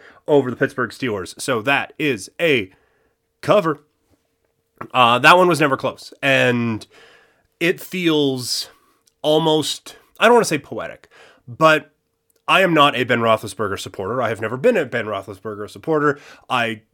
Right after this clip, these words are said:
feel he is human garbage. And quite frankly, I think he is now getting the send-off he deserves. I think that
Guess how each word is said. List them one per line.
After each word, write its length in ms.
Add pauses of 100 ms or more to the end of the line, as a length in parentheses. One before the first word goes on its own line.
(180)
feel 320
he 180
is 140
human 260
garbage. 500
And 320
quite 260
frankly, 520 (260)
I 140
think 240
he 100
is 200
now 320
getting 560 (200)
the 120
send-off 500
he 160
deserves. 680
I 200
think 480
that 560